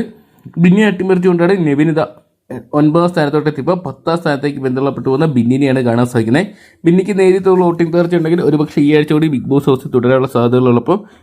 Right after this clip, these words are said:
പതിനൊന്നാം സ്ഥാനത്ത് നമുക്ക് ഈ ഒരു മണിക്കൂറിൽ കാണാൻ സാധിക്കുന്ന വൈൽഡ് കാർഡ് എൻട്രി ആയിട്ട് ബിഗ് ബോസ് ഹൗസിലോട്ട് വന്ന പ്രവീണിനെ തന്നെയാണ്. പ്രവീണിന് വോട്ടിംഗ് തകർച്ചകളുണ്ടെങ്കിലും ഈ ആഴ്ച സേഫായിട്ട് മാറാൻ സാധ്യതകൾ ഏറെയാകുമ്പോൾ പന്ത്രണ്ടാം സ്ഥാനത്ത് ഡേഞ്ചർ സോണി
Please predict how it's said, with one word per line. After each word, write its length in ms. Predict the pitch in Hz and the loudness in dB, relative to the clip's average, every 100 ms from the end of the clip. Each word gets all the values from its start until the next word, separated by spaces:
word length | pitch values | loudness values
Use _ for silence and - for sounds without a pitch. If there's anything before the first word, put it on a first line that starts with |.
| _ 185 | _ -2
പതിനൊന്നാം 460 | 185 190 202 392 - | 0 -2 0 0 0
സ്ഥാനത്ത് 240 | - 165 | -2 -2
നമുക്ക് 200 | 160 160 | -4 0
ഈ 40 | 165 | 0
ഒരു 60 | 156 | 2
മണിക്കൂറിൽ 340 | 147 139 156 147 | 0 0 -2 0
കാണാൻ 180 | 139 139 | 0 0
സാധിക്കുന്ന 280 | - 127 170 127 | 0 0 0 2
വൈൽഡ് 240 | 123 147 | 2 2
കാർഡ് 160 | 143 139 | 0 -2
എൻട്രി 180 | 135 139 | -2 -2
ആയിട്ട് 160 | 151 156 | 0 -2
ബിഗ് 160 | 117 131 | -2 0
ബോസ് 160 | 147 147 | 0 0
ഹൗസിലോട്ട് 340 | 123 131 135 131 | 0 0 2 2
വന്ന 120 | 185 214 - _ _ _ 196 | 2 -2 -12 _ _ _ 0
പ്രവീണിനെ 360 | 180 190 196 185 | 2 2 0 -2
തന്നെയാണ്. 260 | 160 147 170 | 0 0 0
പ്രവീണിന് 340 | 156 135 139 151 | 0 0 2 0
വോട്ടിംഗ് 280 | 151 160 156 | 0 0 0
തകർച്ചകളുണ്ടെങ്കിലും 640 | 151 147 160 143 139 170 185 | 0 0 0 0 2 0 0
ഈ 40 | 151 156 | 0 0
ആഴ്ച 180 | 156 165 160 | 0 -4 -2
സേഫായിട്ട് 500 | 143 147 156 151 156 | -2 0 0 0 0
മാറാൻ 200 | 147 143 151 | 0 0 0
സാധ്യതകൾ 380 | 127 127 147 147 131 | -2 0 0 2 2
ഏറെയാകുമ്പോൾ 380 | 139 131 135 226 - _ _ | 2 2 2 0 -6 _ _
പന്ത്രണ്ടാം 400 | 180 180 196 196 190 | -4 -2 -2 -2 0
സ്ഥാനത്ത് 240 | 185 170 180 | 0 0 0
ഡേഞ്ചർ 280 | 147 147 165 - | 2 0 -2 0
സോണി 200 | 151 | 0